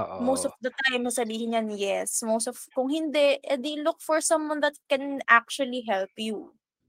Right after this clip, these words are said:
Speaker 1: Actually, ngayon may mga nauuso ngayong mga
Speaker 2: Hmm.
Speaker 1: dink couple na, maano mo ba
Speaker 2: Ah,
Speaker 1: yun,
Speaker 2: oo, yes.
Speaker 1: opinyon mo?
Speaker 2: Yes,
Speaker 1: Oo.
Speaker 2: ah, I have, I have, ah, episode eight ko, Dink, ah, ah, Dual Income, No Kids.
Speaker 1: Mm.
Speaker 2: Ah,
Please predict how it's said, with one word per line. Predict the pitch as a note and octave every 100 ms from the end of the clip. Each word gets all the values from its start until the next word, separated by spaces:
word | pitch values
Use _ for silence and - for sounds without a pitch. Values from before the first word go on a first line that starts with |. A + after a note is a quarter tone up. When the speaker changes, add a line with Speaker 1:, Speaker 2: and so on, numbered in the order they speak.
| -
Speaker 1:
Actually, | C#4+ - D#4+ E4
ngayon | D#4 D#4+
may | D#4
mga | D4 C#4 C4+
nauuso | C4 B3 A#3+ C4
ngayong | B3 A#3
mga | A#3 A3+
Speaker 2:
Hmm. | G3
Speaker 1:
dink | A3 G#3+ -
couple | G#3+ G3 - G3 G3+ B3+ C4+ C4+ -
na, | B3 A#3+ A3+ A3+ A3 -
maano | A3+ A3+ A3 G#3+
mo | G3
ba | G3+
Speaker 2:
Ah, |
Speaker 1:
yun, | D#3+ - -
Speaker 2:
oo, | G#2+
yes. | A#2+ B2 A#2
Speaker 1:
opinyon | -
mo? | - G3+ -
Speaker 2:
Yes, | D3+ - - -
Speaker 1:
Oo. | G#2+ - -
Speaker 2:
ah, | C#3+ C#3 C3+ C3 -
I | C#3+
have, | D#3 C#3+ - -
I | C3+ C3 C3
have, | A#2+
ah, | A#2+ A#2+ A#2 A#2 A#2+ - - - _
episode | C#3+ D3+ F3+
eight | E3+ E3 - _
ko, | C#3+
Dink, | C#3 C3+ D3+ - - - _
ah, | - B2+ B2 A#2+ A#2 - _
ah, | B2+
Dual | A#2+ C3 C#3 C#3+
Income, | C#3+ C#3+ C3+ C3
No |
Kids. | B2+ - B2+ B2+ - - _ - - -
Speaker 1:
Mm. | A#3+ A3 A3 B2+ A#2 A2+
Speaker 2:
Ah, | A2+ A#2+